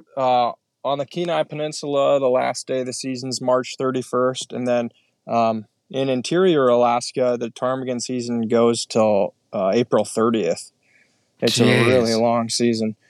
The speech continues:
Speaker 1: I don't know if I'll make it up up for that or not. But, uh, yeah, we have a, a really short period in between,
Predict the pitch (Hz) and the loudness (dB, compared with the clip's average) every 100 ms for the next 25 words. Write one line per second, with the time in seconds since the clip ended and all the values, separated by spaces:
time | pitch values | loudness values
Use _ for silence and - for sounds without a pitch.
0 | _ _ 123 127 120 117 120 117 117 117 | _ _ 2 2 4 2 2 -2 0 -4
1 | 117 113 - _ _ - _ _ _ 117 | -2 -4 -6 _ _ -20 _ _ _ -8
2 | - 113 107 104 110 110 107 123 _ _ | -4 -2 2 2 2 0 -2 -2 _ _
3 | _ - 113 110 - - 104 110 95 113 | _ -8 0 0 0 -4 -2 0 0 -4
4 | _ - 123 113 127 143 139 113 110 - | _ 0 4 4 2 2 2 0 -4 -8
5 | _ _ _ 113 120 135 127 117 110 - | _ _ _ -2 2 4 4 2 -2 -6
6 | 127 123 117 - _ - 110 110 110 113 | 0 0 0 -6 _ -6 -4 -2 -2 -2
7 | 107 117 104 | -2 -2 -4